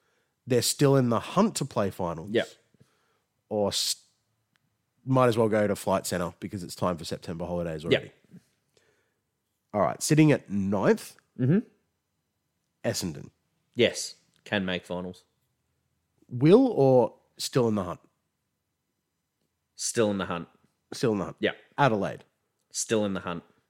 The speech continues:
Speaker 1: Sydney.
Speaker 2: Can make finals.
Speaker 1: Fremantle.
Speaker 2: Done.
Speaker 1: Giants.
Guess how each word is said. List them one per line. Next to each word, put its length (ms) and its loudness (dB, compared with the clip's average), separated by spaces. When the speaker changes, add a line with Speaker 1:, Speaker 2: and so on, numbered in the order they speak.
Speaker 1:
Sydney. 640 2
Speaker 2:
Can 240 -4
make 180 -6
finals. 400 -10
Speaker 1:
Fremantle. 680 0
Speaker 2:
Done. 240 -4
Speaker 1:
Giants. 520 2